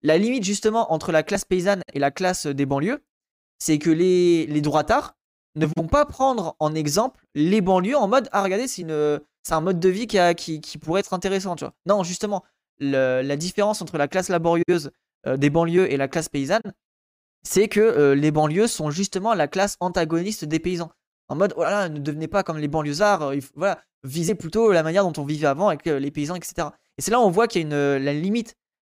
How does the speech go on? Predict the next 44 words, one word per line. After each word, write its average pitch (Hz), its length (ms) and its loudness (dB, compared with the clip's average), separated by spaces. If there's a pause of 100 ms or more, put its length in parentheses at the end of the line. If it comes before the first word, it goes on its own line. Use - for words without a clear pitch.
de 143 120 0
la, 139 300 2
de 139 100 -4
la 139 80 2
confrontation 170 600 -4
entre 190 180 -6
les 170 80 0
différentes 160 400 -8
classes 202 240 -2
et 165 40 -6
entre, 143 240 -8
euh, 160 280 -2 (840)
le, 135 340 -2 (280)
la 147 100 2
ruralité 165 720 2
et 180 40 6
la, 139 180 2
la 135 120 0
banlieue. 143 320 -2 (220)
Et 139 80 -2
c'est - 100 -4
pour 170 120 0
ça 240 100 2
qu'il - 60 -6
faut 202 160 0
créer 185 180 0
des 160 120 -2
discours 156 420 -4 (240)
de 143 180 2
connexion 240 720 0
entre, 151 300 -2
euh, 156 360 4 (300)
entre 151 260 -2
ces, 170 240 -2
euh, 143 160 2
ces 135 160 -6
deux 147 160 0
classes-là 175 460 0 (240)
et 143 120 4
de 147 120 4
dire 214 180 4
justement, « 180 340 0
Bah, 151 120 2
finalement, 180 520 -6